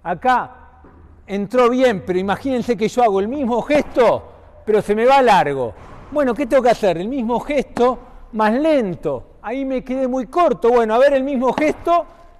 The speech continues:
y acá encontré el ritmo. La idea es encontrar este ritmo al movimiento. El último que se me ocurre es que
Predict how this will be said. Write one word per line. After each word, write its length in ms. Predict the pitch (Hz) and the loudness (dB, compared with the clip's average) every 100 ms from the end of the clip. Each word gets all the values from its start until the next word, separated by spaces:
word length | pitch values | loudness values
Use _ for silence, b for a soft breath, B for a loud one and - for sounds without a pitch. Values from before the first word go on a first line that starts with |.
| - - | -20 -20
y 100 | - | 0
acá 280 | 220 196 254 | 2 4 2
encontré 380 | 285 226 214 226 | 2 2 2 2
el 120 | 226 | 2
ritmo. 640 | - 214 170 143 127 - b b b | 2 -2 -2 -6 -8 -10 b b b
La 180 | 185 190 | -4 -2
idea 240 | 233 277 | 0 -2
es 100 | 254 | -2
encontrar 580 | 220 196 190 185 190 226 | -6 -8 -8 -8 -4 -4
este 260 | 208 - 180 | -4 -4 -4
ritmo 400 | - 247 220 202 | -4 -6 -6 -8
al 100 | 185 | -6
movimiento. 760 | 165 170 208 269 185 143 123 - b b b b b - - - - | -8 -6 -6 -4 -6 -10 -16 -18 b b b b b -20 -20 -18 -4
El 160 | 240 | -2
último 760 | 339 285 185 196 170 120 - - - | 0 -2 -4 -4 -4 -6 -12 -20 -14
que 80 | 170 | -12
se 120 | 190 | -10
me 120 | 185 | -8
ocurre 400 | 190 277 262 214 | -8 -6 -4 -4
es 80 | 185 | -4
que 320 | - 196 170 | -6 -6 -6